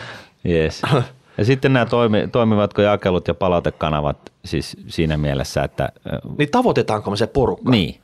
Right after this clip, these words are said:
Speaker 1: Et vai onks, onks tää niinku Hepreä tää SoundCloud?
Speaker 2: Niin, missä, missä ne junnut ja kaikki muut sijoittamisesta
Speaker 1: Niin, tai
Speaker 2: kiinnostuneet
Speaker 1: siis mummot ja
Speaker 2: vaeltaa
Speaker 1: vaaritkin,
Speaker 2: sitä?
Speaker 1: et, et, tota, et, et senkin puoleen, niin, niin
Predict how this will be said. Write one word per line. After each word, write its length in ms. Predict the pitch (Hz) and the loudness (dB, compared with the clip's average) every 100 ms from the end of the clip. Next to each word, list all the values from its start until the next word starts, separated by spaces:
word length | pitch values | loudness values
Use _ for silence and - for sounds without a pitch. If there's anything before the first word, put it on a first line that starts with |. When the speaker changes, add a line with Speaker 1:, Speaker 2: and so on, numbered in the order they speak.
| - | -4
Speaker 1:
Et 160 | 98 - - - | -4 -4 -6 0
vai 120 | 104 | 2
onks, 260 | 107 - | 2 0
onks 240 | 78 104 - | -2 -2 0
tää 160 | 101 | 0
niinku 200 | 101 95 | 0 2
Hepreä 440 | 95 104 - 78 65 | 2 0 0 -2 0
tää 160 | 67 | -2
SoundCloud? 520 | 65 76 67 - - - _ - | -2 -4 -4 -8 -10 -12 _ -4
Speaker 2:
Niin, 180 | 117 127 | -2 0
missä, 240 | 262 - | -2 -4
missä 260 | 302 - 214 | -4 -2 0
ne 80 | 165 | 2
junnut 500 | 175 185 135 110 131 | 4 4 2 0 0
ja 200 | 117 - _ - | 0 -4 _ -2
kaikki 300 | 160 143 151 | -2 0 0
muut 260 | 151 135 - | 4 2 4
sijoittamisesta 480 | 139 120 101 113 135 | 2 2 0 2 2
Speaker 1:
Niin, 140 | 123 | 4
tai 60 | 127 | 4
Speaker 2:
kiinnostuneet 340 | 120 117 110 | 4 4 2
Speaker 1:
siis 120 | 92 | 0
mummot 300 | 92 135 214 | 2 4 4
ja 40 | 160 | 6
Speaker 2:
vaeltaa 200 | 120 120 | 4 4
Speaker 1:
vaaritkin, 480 | 95 76 - - 64 | 2 0 -2 -6 -8
Speaker 2:
sitä? 120 | - | -10
Speaker 1:
et, 100 | - | -8
et, 200 | 71 - | -8 -6
tota, 320 | - 76 69 - - - - | -4 -2 -4 -8 -12 -12 -12
et, 120 | - | -12
et 120 | - | -6
senkin 300 | 107 90 82 | -4 -4 -4
puoleen, 380 | - 58 - - - | -4 -4 -6 -8 -10
niin, 320 | - - 80 | -12 -10 -8
niin 80 | - | -8